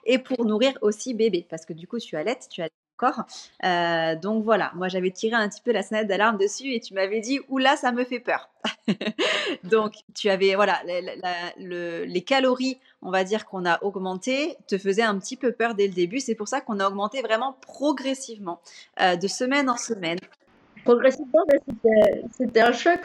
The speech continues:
Speaker 2: parce que sur les presque, euh, passés, ben, ouais, qu'il y avait quoi, quatre cents calories de plus, c'est ça ? Non, trois cents. On, on est passé de mille neuf cents, je crois, mille neuf cents calories la première fois.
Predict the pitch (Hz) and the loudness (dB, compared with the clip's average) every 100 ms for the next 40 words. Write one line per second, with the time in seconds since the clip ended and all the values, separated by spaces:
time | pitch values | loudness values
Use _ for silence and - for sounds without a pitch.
0 | - 269 - 233 226 226 214 208 - 277 | 2 2 2 0 2 4 4 4 4 2
1 | - - 233 226 214 208 202 190 185 214 | 4 4 6 6 6 6 4 2 4 2
2 | 220 - 247 190 185 175 156 185 220 185 | 2 0 2 4 4 2 2 6 6 4
3 | 196 202 190 190 165 214 214 269 254 254 | 2 2 2 2 2 2 2 2 4 2
4 | 240 254 - 320 339 - - 226 285 320 | 2 0 2 2 2 -4 -6 -2 -2 -2
5 | - _ _ 240 226 220 - - - 269 | -10 _ _ 2 2 2 -4 -14 2 2
6 | 262 311 - - - - _ _ _ _ | 4 2 2 -6 -20 -20 _ _ _ _
7 | - 233 233 247 247 269 285 214 247 220 | -2 0 6 6 6 2 2 6 6 4
8 | 240 269 277 285 285 285 254 - 226 247 | 4 6 8 6 4 4 2 2 2 4
9 | 254 254 247 247 247 240 226 185 180 202 | 4 2 -2 2 2 2 2 2 0 0
10 | 202 202 - 190 | 0 -2 0 -2